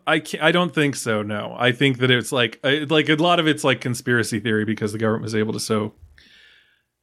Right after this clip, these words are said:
<sighs> effectively handle information. Here's another thing that I don't like about the Margaret thing, because I don't think the movie, there is a way. <laughs> Margaret is,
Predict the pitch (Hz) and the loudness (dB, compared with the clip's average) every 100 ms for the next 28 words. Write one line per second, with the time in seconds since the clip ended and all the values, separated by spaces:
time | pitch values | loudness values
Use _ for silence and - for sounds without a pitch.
0 | _ - 135 - - - - 127 156 139 | _ -4 -2 -2 -4 -4 0 2 2 0
1 | 139 131 131 127 123 123 123 117 117 110 | 0 0 0 0 0 0 0 0 -2 -6
2 | - - _ 277 311 254 226 220 180 156 | -14 -20 _ 0 2 4 2 2 2 2
3 | 156 131 139 147 151 143 143 135 127 123 | 2 2 2 2 0 2 0 0 0 0
4 | 123 123 120 123 123 117 117 110 _ _ | -2 -2 -2 -6 -4 -4 -4 -10 _ _
5 | _ _ _ - - 147 147 151 147 156 | _ _ _ -20 -4 -2 0 2 2 2
6 | 151 151 143 139 131 131 127 120 _ _ | 0 0 0 0 0 0 0 -4 _ _
7 | _ _ _ - 220 320 330 311 226 - | _ _ _ 0 2 4 4 4 2 0
8 | - - _ _ _ _ _ _ _ _ | -2 -8 _ _ _ _ _ _ _ _
9 | _ _ _ _ _ _ _ _ _ _ | _ _ _ _ _ _ _ _ _ _
10 | _ _ - 170 247 285 320 294 - - | _ _ -4 2 2 4 2 2 -2 -2
11 | 180 170 160 160 165 - | 2 4 6 4 2 -4